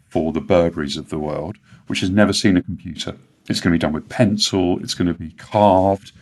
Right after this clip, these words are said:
it's gonna be physical and analog, 'cause that's premium. Yeah? It's not gonna have seen an A I. And that's gonna feel differentiated and interesting, and we're gonna relate to it.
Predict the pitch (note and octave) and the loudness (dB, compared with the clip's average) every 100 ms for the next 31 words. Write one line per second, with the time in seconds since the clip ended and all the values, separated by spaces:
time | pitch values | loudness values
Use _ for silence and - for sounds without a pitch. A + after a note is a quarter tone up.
0 | _ - - A2 G2+ F2+ - B2 A2+ A2 | _ -8 0 4 6 4 2 2 2 0
1 | A#2 G#2 G2+ F#2+ F2+ D#2+ D2+ - E2+ F#2 | -2 0 2 2 2 2 0 -4 -4 -2
2 | - - F#2 E2 D#2 D2+ - _ _ _ | -4 -4 -2 0 -2 -6 -12 _ _ _
3 | - F2+ B2 _ _ - A2+ G#2 G2 - | -4 -4 -4 _ _ 0 2 4 2 4
4 | G2 F2 D#2+ D#2 D2+ D2+ D2+ _ _ _ | 4 4 2 0 0 -2 -6 _ _ _
5 | _ - F#2+ A2 - F#2 - F2+ F#2 G#2 | _ 2 2 2 4 2 4 2 2 0
6 | F2 F2+ - D#2+ D#2+ F2+ E2 F2 E2 - | 0 0 0 -2 0 -2 2 2 2 -4
7 | - F2 D#2+ D#2 D2+ E2 D#2 D#2 D#2+ D#2 | -6 -4 -2 -2 -2 -2 -2 -2 -2 -4
8 | E2+ - E2 E2+ | -6 -12 -12 -14